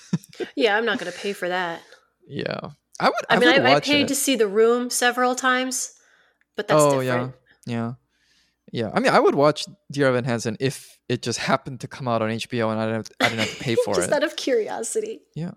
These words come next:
Speaker 2: I, I, the music's probably decent too. Like, you know, the songs are probably catchy. That's probably why people
Speaker 1: I
Speaker 2: like
Speaker 1: honestly
Speaker 2: it.
Speaker 1: don't think that he's that bad of an actor or singer.
Speaker 2: I, I, no, I think he's a really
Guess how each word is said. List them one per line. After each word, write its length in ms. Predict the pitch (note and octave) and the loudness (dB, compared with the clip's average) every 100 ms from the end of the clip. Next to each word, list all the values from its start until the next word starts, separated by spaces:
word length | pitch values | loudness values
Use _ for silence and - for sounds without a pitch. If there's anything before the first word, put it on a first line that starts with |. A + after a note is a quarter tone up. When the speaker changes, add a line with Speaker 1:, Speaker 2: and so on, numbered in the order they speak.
| - | 0
Speaker 2:
I, 160 | G#3 | 0
I, 140 | - E4 | 2 2
the 100 | E4 | 0
music's 300 | G3+ D5 - | 0 0 2
probably 240 | C4 G#3+ | 2 4
decent 420 | - C#3+ - A2+ | 0 -2 -2 -2
too. 220 | F#2+ B2 F#2+ | -2 -2 0
Like, 220 | A2 B2+ B2 _ _ - | -2 -4 -8 _ _ -10
you 60 | D3+ | -6
know, 80 | A2+ | -6
the 80 | |
songs 320 | A2 G#2 A#2+ A2 | -4 -4 -4 -4
are 40 | |
probably 200 | G#2+ F#2+ | -6 -6
catchy. 480 | - E2 - - G#2+ | -6 -6 -6 -8 -8
That's 160 | A2+ | -6
probably 180 | - A2+ | -4 -2
why 140 | G#2+ G#2 | -2 -4
people 260 | - - | -4 0
Speaker 1:
I 40 | D#4 | 2
Speaker 2:
like 80 | |
Speaker 1:
honestly 260 | A#4 A#4+ A#4 | 4 4 4
Speaker 2:
it. 40 | |
Speaker 1:
don't 200 | F4 D4+ | 4 2
think 140 | D4+ D4 | 0 -2
that 100 | C#4 | 0
he's 160 | B3 | 0
that 180 | A3+ A3+ | 0 0
bad 180 | A3 A3 | 2 2
of 80 | A3 | 0
an 80 | G3+ | -2
actor 400 | G3+ G#3+ G#3+ G3 | 0 0 0 0
or 160 | G3 | 0
singer. 540 | G3+ - G3 F3+ F3+ F#3+ _ _ _ _ _ _ _ _ _ _ | -2 -4 -4 -4 -8 -10 _ _ _ _ _ _ _ _ _ _
Speaker 2:
I, 120 | G#3+ A3+ | 2 4
I, 60 | F3 | 4
no, 100 | A4 | 4
I 80 | E3 | 4
think 160 | C4 | 2
he's 180 | - C#4 | 0 2
a 60 | A#3+ | 4
really 280 | D#3 F#3+ | 6 6